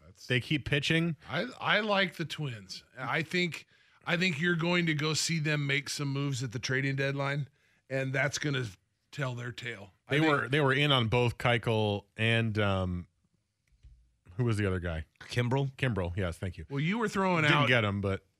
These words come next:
Speaker 1: you were throwing out Patrick, you know, Brad Hand getting traded, uh, during the commercial break. I think
Speaker 3: Yeah.
Speaker 1: if, I think if the Twins can go and get somebody like him, yeah, they're, they're a couple of bullpen pieces away from being interesting.
Speaker 3: The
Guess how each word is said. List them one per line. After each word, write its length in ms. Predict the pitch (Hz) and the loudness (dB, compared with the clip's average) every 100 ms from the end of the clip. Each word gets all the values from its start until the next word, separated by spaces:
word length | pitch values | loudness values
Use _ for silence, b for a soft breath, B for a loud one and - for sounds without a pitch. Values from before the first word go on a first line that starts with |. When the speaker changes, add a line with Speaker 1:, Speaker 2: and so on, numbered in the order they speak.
| _ | _
Speaker 1:
you 140 | 175 | -6
were 80 | 208 | -4
throwing 280 | 180 170 151 | -2 0 0
out 140 | 139 | 0
Patrick, 400 | 147 143 135 127 123 131 127 | -2 -2 -2 -6 -10 -18 -14
you 100 | 139 | -12
know, 120 | 123 | -10
Brad 300 | 117 135 127 | -4 -4 -2
Hand 380 | 131 131 117 107 | -4 -4 -6 -10
getting 220 | 120 120 | -14 -14
traded, 380 | 123 120 104 101 87 _ _ _ | -10 -8 -10 -16 -20 _ _ _
uh, 160 | 117 104 110 | -14 -14 -14
during 220 | 113 110 | -14 -14
the 80 | 107 | -14
commercial 380 | 135 127 120 | -10 -8 -8
break. 200 | 120 127 110 | -6 -6 -4
I 120 | 147 | -2
think 120 | 175 | 2
Speaker 3:
Yeah. 100 | 131 | 4
Speaker 1:
if, 140 | 151 123 B B | 2 -4 B B
I 120 | 156 | 0
think 160 | 185 202 | 2 2
if 100 | 196 | 0
the 80 | 156 | -4
Twins 420 | - 160 170 180 | -4 -2 0 -2
can 200 | - 170 | -2 -2
go 160 | 160 156 | 0 -2
and 100 | 143 | -2
get 140 | 147 | -2
somebody 420 | - 151 147 151 | -2 -2 0 0
like 220 | 143 135 - | 0 -4 -6
him, 380 | 120 147 196 - _ _ _ _ _ _ _ - | -6 -4 -6 -8 _ _ _ _ _ _ _ -10
yeah, 460 | 120 147 151 147 120 | -4 0 0 0 -2
they're, 240 | 95 143 | -2 -4
they're 280 | 139 143 175 | -2 0 2
a 60 | 220 | 2
couple 360 | 233 220 208 | 0 -2 0
of 80 | 190 | 0
bullpen 420 | 170 180 - 160 | 2 0 -2 -2
pieces 320 | 151 156 135 139 | -2 -4 -4 -4
away 240 | 139 139 | -2 -4
from 180 | 131 131 | -4 -6
being 220 | 127 123 | -4 -6
interesting. 520 | 117 117 98 - 85 82 | -6 -10 -12 -16 -20 -20
Speaker 3:
The 120 | - | -14